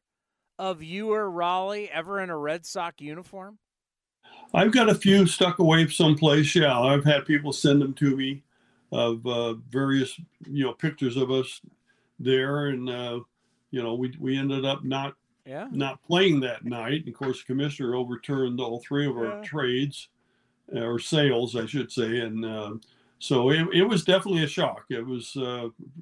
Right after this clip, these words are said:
Speaker 2: very strange to, uh, all of a sudden put on a different uniform.
Speaker 1: You're on a team that you never played for. <laughs>
Speaker 2: Exactly. It was, uh, it was strange. You know, uh, Daryl Johnson was, uh, D J was the manager of, uh,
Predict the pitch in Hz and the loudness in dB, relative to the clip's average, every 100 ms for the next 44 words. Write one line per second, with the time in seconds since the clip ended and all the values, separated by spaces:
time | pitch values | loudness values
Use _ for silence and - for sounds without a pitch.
0 | 127 123 139 143 139 - 143 143 139 - | -18 -6 0 0 0 -2 0 2 2 -2
1 | - 123 117 117 113 110 _ _ _ _ | -6 -4 -2 -2 -2 -6 _ _ _ _
2 | - 123 127 120 147 131 - 139 131 120 | -8 -2 -2 -2 -2 -2 -2 -2 0 -2
3 | 120 131 131 120 123 117 107 95 110 - | -2 -2 -2 -2 -2 -4 -6 -8 -8 -16
4 | _ _ _ _ 143 202 254 240 240 226 | _ _ _ _ -6 0 2 2 0 -2
5 | 214 247 247 214 233 233 - 214 277 - | -4 -4 -4 -2 -2 -2 -2 -2 -2 -2
6 | 190 139 - _ 453 - - - - - | -4 -4 -6 _ -20 -14 -14 -12 -14 -14
7 | - - - - - 156 127 - 160 170 | -16 -18 -12 -2 4 4 4 4 6 6
8 | 165 - 143 127 139 - 147 135 165 131 | 4 2 0 0 -2 -4 -4 -2 -2 -2
9 | 127 143 131 135 156 143 - 135 170 151 | -2 -4 -2 -2 -2 -2 -4 -2 0 0
10 | 131 120 131 127 127 131 _ _ _ _ | -2 -2 -4 -4 -4 -6 _ _ _ _
11 | 131 120 127 147 143 143 147 151 143 127 | -8 -4 0 2 2 0 -2 -2 -4 -4
12 | 120 110 - 127 120 120 147 143 135 131 | -6 -10 -6 -6 -6 -4 -4 -2 -2 -2
13 | 123 120 131 135 131 131 120 123 117 113 | -2 -2 -2 -2 -4 -4 -4 -4 -8 -6
14 | 117 110 | -8 -8